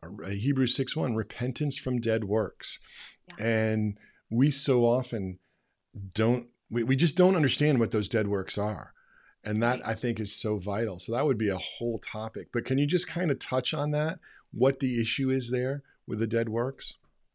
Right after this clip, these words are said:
Speaker 2: Well, something that we're trying to do in our own strength, in our own efforts, that striving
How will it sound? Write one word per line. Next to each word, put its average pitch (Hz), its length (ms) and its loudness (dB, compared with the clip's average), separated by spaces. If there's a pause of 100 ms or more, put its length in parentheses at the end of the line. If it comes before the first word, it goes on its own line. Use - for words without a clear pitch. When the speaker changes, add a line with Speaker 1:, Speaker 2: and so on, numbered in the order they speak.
(920)
Speaker 2:
Well, 262 220 2
something 269 320 -6
that 190 100 -6
we're 220 140 -6
trying 214 280 -4
to 185 80 -2
do 185 380 -2 (120)
in 196 120 -4
our 185 180 -4
own 185 200 -6
strength, - 760 -6
in 202 100 -2
our 180 220 -2
own 180 200 -4
efforts, - 400 -6
that 190 200 2
striving 185 760 -2